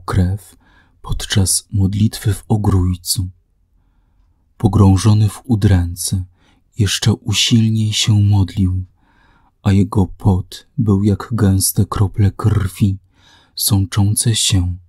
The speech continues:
na ziemię. Panie Jezu Chryste, stałeś się tak mały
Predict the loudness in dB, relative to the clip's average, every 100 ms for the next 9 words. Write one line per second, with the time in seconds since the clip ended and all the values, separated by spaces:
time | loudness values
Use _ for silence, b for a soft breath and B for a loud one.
0 | _ 0 2 2 2 2 -2 -8 -12 _
1 | _ _ _ _ _ _ _ _ _ _
2 | _ _ _ _ 2 4 4 2 2 -2
3 | 0 0 0 -4 -4 -8 -8 _ -6 -4
4 | 0 0 0 -2 0 0 0 0 0 0
5 | 0 0 0 -2